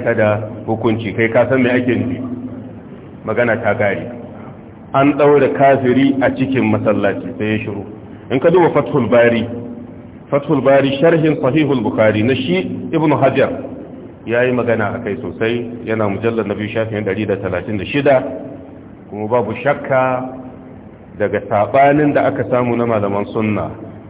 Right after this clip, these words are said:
game da hukuncin kafiri ya shiga masallaci, shin halal ne ko haram? Kashi na farko, mafi yawan malamai sun ce ba laifi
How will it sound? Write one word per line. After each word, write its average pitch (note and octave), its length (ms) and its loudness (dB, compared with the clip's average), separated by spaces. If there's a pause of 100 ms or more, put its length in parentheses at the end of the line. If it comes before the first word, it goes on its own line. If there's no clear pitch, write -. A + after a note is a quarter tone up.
(220)
game C3 280 4
da D3+ 100 4
hukuncin E3 720 2
kafiri D3+ 560 4
ya B2 60 2
shiga G2 220 0
masallaci, G2 680 -2 (320)
shin D#3 400 2
halal D3 400 4
ne E3+ 240 6 (100)
ko C#3+ 200 4
haram? A2+ 340 4 (1300)
Kashi F#3+ 360 2
na C3+ 80 2
farko, C3+ 340 0
mafi C3+ 340 2
yawan D3+ 260 6
malamai A2+ 400 4
sun A#2+ 120 -2
ce B2 140 -2
ba G#2 160 4
laifi F2+ 400 -4